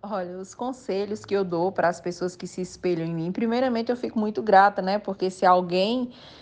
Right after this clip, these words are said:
ah, é, se espelha em mim, é porque admira o trabalho, e com certeza eu tô fazendo um trabalho com excelência,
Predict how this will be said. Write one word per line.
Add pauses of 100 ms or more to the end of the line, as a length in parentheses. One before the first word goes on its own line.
(160)
ah,
é,
se
espelha
em
mim,
é
porque
admira
o
trabalho,
e
com
certeza
eu
tô
fazendo
um
trabalho
com
excelência,